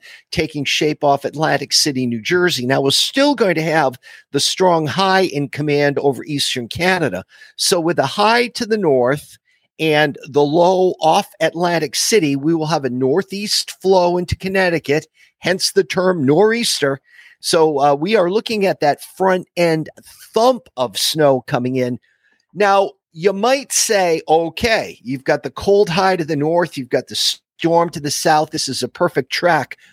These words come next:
Why are we talking about ice pellets?" Well, it's the storm back in Pittsburgh, the, the old primary, that's gonna mess up the atmosphere. The clo-, counterclockwise flow around that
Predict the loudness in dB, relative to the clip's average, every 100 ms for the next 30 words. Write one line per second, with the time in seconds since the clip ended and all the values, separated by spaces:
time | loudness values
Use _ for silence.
0 | _ -6 0 2 0 -2 -6 -4 -2 -2
1 | -4 -6 0 0 0 _ -2 0 -2 -6
2 | -8 -8 -8 -8 -8 _ -20 _ -6 2
3 | 4 4 0 -6 -8 -6 -4 -4 -2 -2
4 | -2 0 0 0 -4 -12 -10 -8 -8 -6
5 | -8 -8 -14 -18 _ -6 2 4 4 2
6 | -10 -8 -4 -2 0 -2 -4 -8 -16 -20
7 | -4 -4 -2 -2 -2 -4 -6 0 0 2
8 | 0 -2 -2 2 2 0 -2 -2 -2 -12
9 | -18 _ -20 -20 _ -4 -2 -6 2 2
10 | 2 -2 -8 -2 0 0 0 0 0 0
11 | 0 2 0 2 4 4 2 -2 0 -2
12 | -2 0 0 2 -2 -6